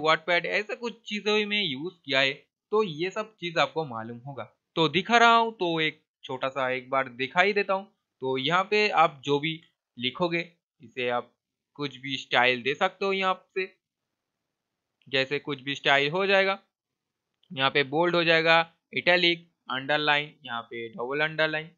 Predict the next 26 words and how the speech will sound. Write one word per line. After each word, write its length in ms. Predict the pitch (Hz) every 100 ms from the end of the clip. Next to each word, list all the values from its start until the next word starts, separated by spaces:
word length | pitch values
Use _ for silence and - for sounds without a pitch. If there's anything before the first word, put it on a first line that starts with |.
| _ 247
ये 60 |
सब 220 | 240 190 -
कुछ 200 | 131 -
चीज़ 280 | 117 113 117
होगा। 380 | 117 120 131 - _ _ 135
यहाँ 120 | 139
पे 160 | 143
साइज 320 | 139 143 143 143
आप 100 | 131
बढ़ा 220 | 135 135
सकते 320 | 139 131 -
हो, 100 | 127
कलर 320 | 127 120 120 117
दे 160 | 117
सकते 280 | 113 120 139
हो, 160 | 156 _ _ _
ऐसा 300 | 147 139 135
ही 140 | 123 143
कुछ। 300 | 127 - - _ _ _ _ _ _ _ _ _ _ _ _ _ _ _ _ -
तो 160 | 139 156
इसके 300 | 214 - 254
बाद 240 | 214 220
आ 180 | 156 151
जाता 340 | 151 160 156 165
है 160 | 165 165 -
अलाइनमेंट, 540 | 123 123 127 131 139